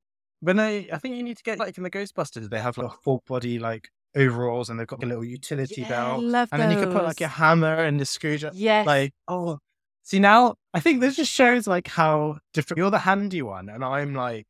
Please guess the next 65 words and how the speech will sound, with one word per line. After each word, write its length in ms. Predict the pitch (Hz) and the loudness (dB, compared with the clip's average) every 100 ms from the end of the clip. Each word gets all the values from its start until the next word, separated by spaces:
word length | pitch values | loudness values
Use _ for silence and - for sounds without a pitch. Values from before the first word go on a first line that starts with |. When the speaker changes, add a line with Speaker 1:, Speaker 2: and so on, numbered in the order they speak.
| _ _ | _ _
Speaker 1:
not 160 | 143 262 | -4 0
Speaker 2:
You're 80 | 269 | 0
the 60 | 262 | 2
Speaker 1:
at 40 | |
all. 300 | 262 254 277 | 4 4 2
So 100 | 294 | 2
I'm 60 | 269 | 2
Speaker 2:
delicate, 20 | |
Speaker 1:
just 80 | 240 | 4
Speaker 2:
like, 240 | 214 214 | 2 4
Speaker 1:
I'm 120 | 226 254 | 4 6
the 80 | 233 | 6
outfit. 400 | 247 254 214 220 | 6 4 0 2
Speaker 2:
clever 360 | 247 247 262 | 2 2 2
Speaker 1:
I 80 | 214 | 4
have 180 | 220 233 | 4 4
the 80 | 220 | 4
Speaker 2:
one. 0 | |
Speaker 1:
outfit. 600 | 247 247 - 202 170 - | 4 2 2 2 2 2
Speaker 2:
<laughs> 20 | |
Speaker 1:
Woo! 680 | - 466 554 - 508 466 330 - - - 440 466 | 0 -2 -6 -2 0 2 0 -2 -6 -8 -4 0
Oh, 160 | 349 453 | 2 4
yes, 100 | 453 427 311 415 | 2 2 2 2
Speaker 2:
<laughs> 100 | 285 | 2
Yeah. 100 | 247 | 4
Speaker 1:
I'm 140 | 320 | 2
just 180 | 415 381 | 2 -2
gonna 160 | 494 453 | 0 2
belt 300 | 403 403 415 | 6 4 4
for 320 | - 359 349 | 0 2 4
it. 160 | 330 - 285 | 2 -2 2
Speaker 2:
<laughs> 40 | |
Speaker 1:
Yeah. 180 | 302 349 330 | 2 4 2
Speaker 2:
Yeah. 160 | 233 294 | 2 0
Speaker 1:
Like, 200 | 185 349 - 247 | 2 -2 -2 -2
ooh. 140 | 427 427 | 2 4
Speaker 2:
"Let 140 | 311 | 4
me, 180 | 302 262 _ _ | 2 0 _ _
let 140 | 311 | 0
me 80 | 294 | 0
dress 320 | 240 254 - | 2 2 0
you, 60 | 220 | -4
darling. 340 | 202 170 160 | 0 0 0
Let 140 | 185 175 | -4 -4
me 80 | 185 | -4
dress." 220 | 175 160 | -4 -2
Speaker 1:
Yeah. 120 | 226 208 | 0 2
Speaker 2:
But 240 | 202 - | 2 8
Speaker 1:
Oh, 420 | 370 415 359 330 254 | 8 10 6 4 2
I 60 | |
can 140 | 277 254 | 2 2
accessorize 800 | 247 - 254 262 208 196 190 175 | 2 0 0 2 4 4 2 0
this. 400 | 208 185 254 110 | 0 0 -4 -6
Speaker 2:
But 120 | 254 247 | -4 0
no, 220 | 320 302 | 0 2
that's 240 | 277 247 | 0 2
so 160 | 415 262 | 0 0
funny 280 | 285 247 220 | 0 -2 -2
'cause 240 | - 240 | -6 -4
I 60 | 240 | -2
used 260 | 269 - | -2 -6
to 80 | 240 | -8
Google 500 | - 254 247 202 180 | -2 0 2 0 0
those 180 | 214 - | -2 -4
Carhartt 600 | - 220 214 196 156 156 | 0 2 4 2 0 -4